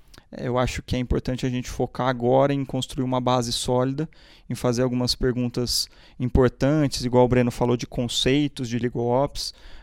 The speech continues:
A gente vai acatar cem por cento o que é feito no clock, por exemplo,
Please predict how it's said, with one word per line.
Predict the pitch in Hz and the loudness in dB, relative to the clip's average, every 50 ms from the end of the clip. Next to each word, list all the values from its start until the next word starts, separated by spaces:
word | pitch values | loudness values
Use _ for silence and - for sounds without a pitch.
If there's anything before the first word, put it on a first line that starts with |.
| - | -12
A | - - | -10 -8
gente | 80 127 127 - - | -6 -6 -6 -6 -6
vai | 123 120 127 131 131 131 123 123 - - | -4 0 2 2 2 2 0 -2 -4 -6
acatar | - 127 - - 127 120 - - 127 127 120 | -8 -8 -8 -6 -8 -8 -4 -2 -2 -2 -2
cem | - - 147 147 147 | -2 -4 -4 -4 -6
por | 139 - 131 120 | -6 -6 -6 -4
cento | - - - 135 131 131 123 - 131 | -4 -4 -4 -4 -4 -6 -6 -8 -10
o | 120 | -12
que | - - - 127 127 127 127 - - - - - - - | -10 -8 -6 -6 -4 -6 -6 -10 -12 -20 -20 -20 -10 -6
é | - 113 | -6 -6
feito | - - 123 123 120 - 127 | -2 0 0 0 0 -2 -4
no | 120 120 120 | -6 -6 -6
clock, | - - 131 131 127 127 120 - - - | -6 -2 0 0 0 0 -2 -4 -10 -12
por | - - 127 120 | -6 -4 -4 -2
exemplo, | 117 110 117 123 120 120 - - 127 123 | -2 -2 -2 -4 -4 -4 -6 -8 -8 -8